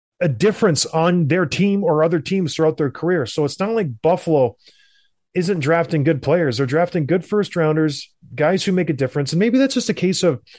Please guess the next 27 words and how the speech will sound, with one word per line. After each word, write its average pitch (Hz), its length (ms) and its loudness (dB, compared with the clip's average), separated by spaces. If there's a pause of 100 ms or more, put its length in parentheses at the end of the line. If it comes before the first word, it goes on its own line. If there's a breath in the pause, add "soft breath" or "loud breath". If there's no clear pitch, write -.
(180 soft breath)
they're 165 380 0
investing. 151 640 0
And 185 80 -2
it's 180 500 -4
weird 233 240 4
to 196 60 2
say 165 180 2
'cause 135 140 -2
Buffalo 202 320 0
still - 240 -2
stinks. - 420 -6
Let's 170 220 0
not, 156 200 2 (640 soft breath)
you 143 120 2
know, 127 340 2 (1300)
look 170 240 0
at 165 80 -2
this 160 200 0
any 151 120 0
other 131 140 0
way. 135 120 0
Buffalo 165 320 -2
still 170 280 -2
is 135 80 -2
a 127 60 -4
bad 135 240 0
team, 131 360 -4